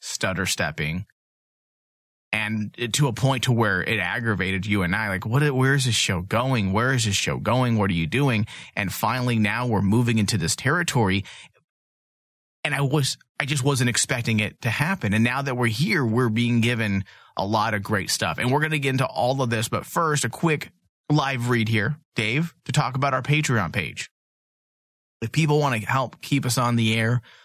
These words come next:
through twenty twenty-one, they might wanna consider pledging to our Patreon page, patreon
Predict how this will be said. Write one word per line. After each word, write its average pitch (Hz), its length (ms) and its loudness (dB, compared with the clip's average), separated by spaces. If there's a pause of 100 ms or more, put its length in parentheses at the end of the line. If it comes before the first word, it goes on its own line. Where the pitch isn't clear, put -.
(260)
through 131 240 2
twenty 131 340 0
twenty-one, 123 760 2 (1200)
they 190 80 2
might 202 200 0
wanna 180 220 0
consider 131 420 0
pledging 110 460 -2
to 104 100 -2
our 95 120 0
Patreon 135 520 0
page, 143 380 -2
patreon 98 720 0